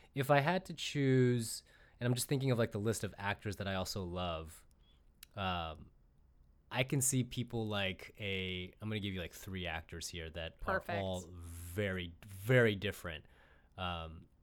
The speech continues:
Speaker 1: I would go <laughs> with, uh, Keanu Reeves
Speaker 2: Mm.
Speaker 1: or Sam Rockwell
Speaker 2: Wow.
Speaker 1: or Mahershala Ali.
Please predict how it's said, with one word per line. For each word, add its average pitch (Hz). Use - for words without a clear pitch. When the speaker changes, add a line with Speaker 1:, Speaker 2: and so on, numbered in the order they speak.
Speaker 1:
I 104
would 117
go 113
<laughs> -
with, 110
uh, 95
Keanu 117
Reeves 101
Speaker 2:
Mm. 196
Speaker 1:
or 95
Sam 127
Rockwell 92
Speaker 2:
Wow. 143
Speaker 1:
or 92
Mahershala 101
Ali. 85